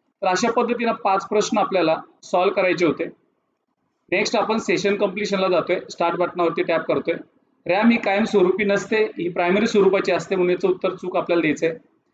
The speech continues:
या व्यतिरिक्त पुढील सर्व मेमरीच्या क्षमतेचे वर्णन करण्यासाठी बहुतेक वेळा वापरले जाणारे मापनाची एकके आहेत. मेगाबाईट आहे, गिगाबाईट आहे, टेराबाईट्स आहे, नॅनोबाईट नाही, म्हणून एनबीआय वरती आपल्याला टॅप करायचं आहे.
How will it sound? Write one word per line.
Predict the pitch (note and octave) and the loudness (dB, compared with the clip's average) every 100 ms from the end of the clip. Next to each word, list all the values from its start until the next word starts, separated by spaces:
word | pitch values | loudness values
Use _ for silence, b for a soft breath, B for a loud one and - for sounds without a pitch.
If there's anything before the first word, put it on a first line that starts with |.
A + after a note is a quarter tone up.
| _ _ - | _ _ -2
या | G3+ | 0
व्यतिरिक्त | A3 A3 G#3+ A#3+ | 2 0 0 -2
पुढील | A#3+ A#3 | 0 -2
सर्व | A3+ G#3+ G#3+ | 0 2 2
मेमरीच्या | G#3+ G#3 G#3 A3 | 2 2 0 0
क्षमतेचे | G#3+ G3 E3 F3+ G3 | 0 0 2 2 2
वर्णन | F#3 F3+ G3 | 2 0 -2
करण्यासाठी | F#3+ F3 F#3+ E3+ D#3 | -2 0 0 0 -2
बहुतेक | F3 E3 E3+ G3 | 0 0 2 0
वेळा | F#3 | 2
वापरले | F3 E3 F3 F3 | 2 2 0 0
जाणारे | E3 E3+ E3+ E3+ | 0 0 0 0
मापनाची | D#3+ D3 E3+ E3 E3+ E3 | -2 -2 -2 -2 2 0
एकके | D#3+ F#3 G3 | 2 0 2
आहेत. | C3+ - _ _ D#3+ | 0 -4 _ _ -2
मेगाबाईट | F3 G#3 G3+ F#3+ | 2 4 2 2
आहे, | F3+ | 0
गिगाबाईट | E3 F#3+ F#3 F3+ E3+ | 2 0 0 0 0
आहे, | E3 | -2
टेराबाईट्स | D3+ E3+ F#3 F#3+ E3+ - | 0 2 2 2 0 0
आहे, | D#3 | 0
नॅनोबाईट | D#3+ F#3+ G3+ G3 | 2 2 2 0
नाही, | G3 G3+ | -2 -2
म्हणून | G3 | 0
एनबीआय | F#3 F3+ F3+ F#3 | 0 0 2 2
वरती | F3+ E3 | 0 0
आपल्याला | E3+ F3 E3+ D#3+ | 0 0 2 0
टॅप | D3+ | 0
करायचं | C#3+ C3+ | 0 0
आहे. | D#3+ | -2